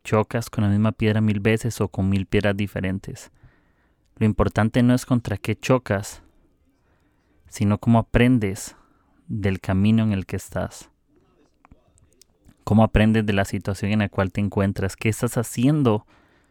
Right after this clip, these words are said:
para sentirte mejor? ¿Cómo estás celebrando tus pequeños pasos, tus pequeñas victorias?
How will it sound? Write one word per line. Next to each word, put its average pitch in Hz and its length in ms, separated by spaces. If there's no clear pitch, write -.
para - 160
sentirte 110 440
mejor? 107 400
¿Cómo 120 200
estás 135 240
celebrando 113 480
tus 135 200
pequeños 113 480
pasos, 110 520
tus - 200
pequeñas 110 460
victorias? 107 720